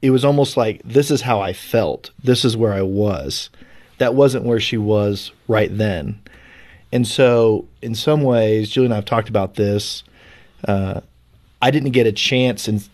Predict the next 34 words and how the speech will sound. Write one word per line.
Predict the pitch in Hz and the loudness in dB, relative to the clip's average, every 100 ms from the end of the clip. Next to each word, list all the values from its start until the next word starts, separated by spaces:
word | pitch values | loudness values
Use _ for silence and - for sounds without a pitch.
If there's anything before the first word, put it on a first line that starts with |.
| _ _ _ - | _ _ _ -4
to | - 117 107 104 104 - - _ _ _ _ - | 2 4 4 2 -2 -8 -20 _ _ _ _ -2
encourage | 123 110 - 170 165 123 - | -2 0 0 4 4 4 2
her | 120 110 | 2 2
in | - 107 | 0 -4
certain | - 147 123 113 | 0 2 2 2
ways, | 117 107 110 | 0 0 -2
knowing | 110 120 135 123 110 | -2 2 2 2 0
just | 110 101 110 | -2 -2 -2
what, | 110 117 - _ _ | 0 0 0 _ _
what, | 123 143 - | 2 2 2
where | 127 139 | 4 4
was | 131 120 | 4 0
her | 123 | -4
unbelief, | 107 110 104 104 104 107 120 | -4 -2 0 0 -2 -2 -2
wh-, | - | -2
how | - 123 | 0 2
was | 127 120 | 2 2
her | 120 | -2
hope | 110 98 | -2 -4
failing, | - 104 101 101 101 - - - _ - | -4 -2 -2 -2 -4 -8 -20 -20 _ 0
what | 127 | 2
were | 120 | 2
the | 113 | 0
fears | - 117 110 110 104 | -2 0 2 2 0
and | 104 | -2
the | 98 | 0
lies | 101 98 | -2 -4
that | 104 | -4
she | - | -4
was | 110 95 | -2 -4
believing. | 101 101 110 107 98 101 - - - - - _ - | -2 0 2 2 -2 -6 -14 -20 -20 -20 -20 _ -6
Um, | 107 107 98 95 101 - _ _ _ _ _ - | 0 2 2 -2 -6 -14 _ _ _ _ _ -2
we've | 147 143 | 0 4
been | 147 120 | 2 0